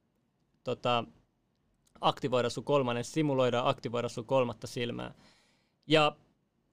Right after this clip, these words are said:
sä voit saada sen alle kuukaudessakin auki. Mä en va-, mä en ole mikään ostos T V, mä en vakuuta, mä en sano mitään, mut se on mahdollista. Mä voin sanoa, että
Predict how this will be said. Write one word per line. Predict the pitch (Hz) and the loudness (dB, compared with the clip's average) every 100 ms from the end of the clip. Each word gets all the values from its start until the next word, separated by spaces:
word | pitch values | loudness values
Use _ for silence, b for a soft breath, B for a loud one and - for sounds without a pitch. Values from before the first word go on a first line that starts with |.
| _ _ | _ _
sä | - 180 | 4 6
voit | 185 | 6
saada | 190 185 | 6 4
sen | 175 185 | 4 4
alle | 180 | 4
kuukaudessakin | - 185 156 151 127 120 127 123 127 | 2 2 4 4 2 0 -2 0 2
auki. | 123 117 123 | 2 0 0
Mä | 135 | 2
en | 131 | 2
va-, | 156 | 0
mä | 170 151 | 2 2
en | |
ole | 170 | 4
mikään | 175 180 | 4 4
ostos | 185 160 - | 4 0 2
T | |
V, | 147 135 | 2 4
mä | 135 | 4
en | 131 | 4
vakuuta, | 156 - 147 139 135 | 4 2 0 2 4
mä | 131 | 4
en | 127 | 2
sano | 156 151 | 2 2
mitään, | 135 135 135 127 | 0 0 0 0
mut | 127 | -2
se | - | 0
on | 139 | 2
mahdollista. | 135 131 117 120 - 123 | 4 2 0 -2 -6 -4
Mä | 127 | -2
voin | 131 | 0
sanoa, | 139 139 | 0 -2
että | - | -4